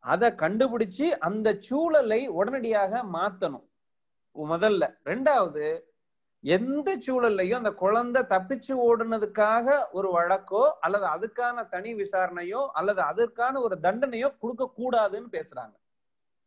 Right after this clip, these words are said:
இதே இது அடல்ட்னு பாத்தீங்கன்னா அது தனி குற்றம். சிறையிலிருந்து ஒருத்தன் தப்பிச்சு ஓடுறார், இல்ல காவல்துறை கட்டுப்பாட்டுல இருந்து தப்பிச்சு ஓடுறார் இப்படின்னு சொன்னா, அப்படி தப்பிச்சு ஓடுனது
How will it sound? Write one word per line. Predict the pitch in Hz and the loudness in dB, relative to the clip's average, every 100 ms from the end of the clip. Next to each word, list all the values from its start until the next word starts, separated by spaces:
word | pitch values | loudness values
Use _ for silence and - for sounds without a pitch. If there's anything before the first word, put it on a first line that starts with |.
| _ _ _ _ _ | _ _ _ _ _
இதே | - 165 254 277 | -6 0 4 4
இது | 254 254 | 4 4
அடல்ட்னு | 180 190 254 247 269 240 | 6 4 0 0 -2 0
பாத்தீங்கன்னா | 226 226 254 285 | -2 -2 -2 -2
அது | 233 | -2
தனி | - 214 277 | -4 -4 -6
குற்றம். | - 247 196 135 - _ _ _ _ _ _ _ _ _ _ _ _ - | -6 -6 -6 -6 -10 _ _ _ _ _ _ _ _ _ _ _ _ -12
சிறையிலிருந்து | - 196 226 214 208 240 240 | -4 0 0 0 0 2 2
ஒருத்தன் | 196 196 | 2 0
தப்பிச்சு | 180 185 214 196 | -2 -2 -2 0
ஓடுறார், | 185 180 175 190 120 - _ _ - | 2 4 4 4 2 -8 _ _ -8
இல்ல | 170 185 | -2 -2
காவல்துறை | 185 160 214 226 220 208 | 0 2 2 0 -4 -6
கட்டுப்பாட்டுல | 196 185 190 190 180 | -6 -6 -4 -4 -4
இருந்து | 214 185 | -4 -4
தப்பிச்சு | 180 202 180 | -4 -6 -4
ஓடுறார் | 170 156 175 170 123 | -2 0 0 0 -2
இப்படின்னு | 147 190 196 185 | -12 -6 -6 -4
சொன்னா, | 170 147 165 262 302 - _ _ _ _ | -6 -2 2 2 0 -6 _ _ _ _
அப்படி | - 135 - _ 233 254 247 233 - _ | -6 -6 -6 _ -2 0 0 -2 -6 _
தப்பிச்சு | - - 285 220 254 | 0 0 -2 -2 2
ஓடுனது | 202 233 285 262 254 226 | 6 6 4 0 -4 -2